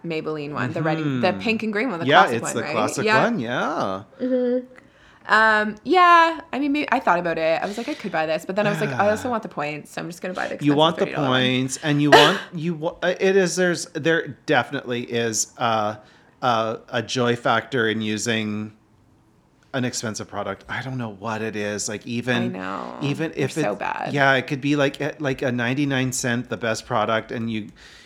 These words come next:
Speaker 2: you know, and you don't think the packaging is great and everything. It just doesn't give you that, that oo-, that oomph, that
Speaker 1: Totally.
Speaker 2: feeling. Yeah.
Speaker 1: Yep. Um,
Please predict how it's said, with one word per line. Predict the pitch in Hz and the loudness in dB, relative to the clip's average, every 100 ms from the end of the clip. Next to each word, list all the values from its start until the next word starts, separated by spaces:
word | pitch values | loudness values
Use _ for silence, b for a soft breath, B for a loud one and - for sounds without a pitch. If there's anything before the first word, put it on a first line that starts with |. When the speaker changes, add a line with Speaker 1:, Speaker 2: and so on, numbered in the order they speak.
| B | B
Speaker 2:
you | 131 | -4
know, | 127 123 | 0 0
and | 123 120 | 0 0
you | 127 | -2
don't | 139 135 | -4 -6
think | 143 139 | -6 -6
the | 147 | -6
packaging | 127 117 127 110 123 | -4 -4 -4 -4 -4
is | 120 - | -4 -8
great | - 117 117 120 | -6 -2 -2 0
and | 370 403 | 4 4
everything. | 339 277 131 | 4 0 -2
It | 131 | -2
just | 139 127 | -6 -4
doesn't | 151 139 | -4 -4
give | 131 123 | -2 -2
you | 131 | 0
that, | 127 120 - - _ _ _ _ | 2 0 -2 -18 _ _ _ _
that | - - - | -2 -2 -2
oo-, | 131 135 131 120 120 | -2 -2 -4 -14 -2
that | 127 127 | -2 2
oomph, | 147 139 - - - _ _ _ - | 0 0 -4 -20 -20 _ _ _ -6
that | 127 - | -4 -4
Speaker 1:
Totally. | - | -6
Speaker 2:
feeling. | 135 147 147 120 98 92 - B B B B - | 0 2 4 2 0 -8 -16 B B B B -6
Yeah. | 117 | 0
Speaker 1:
Yep. | 113 107 107 - _ B B B B B - | 2 2 -2 -10 _ B B B B B 2
Um, | 214 214 202 190 | 6 6 2 -4